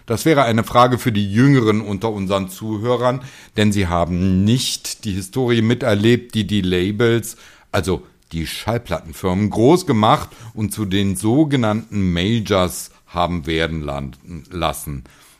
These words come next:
den sogenannten Hauptlabels.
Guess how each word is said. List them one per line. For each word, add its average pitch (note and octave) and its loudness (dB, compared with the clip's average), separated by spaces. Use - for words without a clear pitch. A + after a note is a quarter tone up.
den F2 -2
sogenannten E2+ -4
Hauptlabels. C2+ -8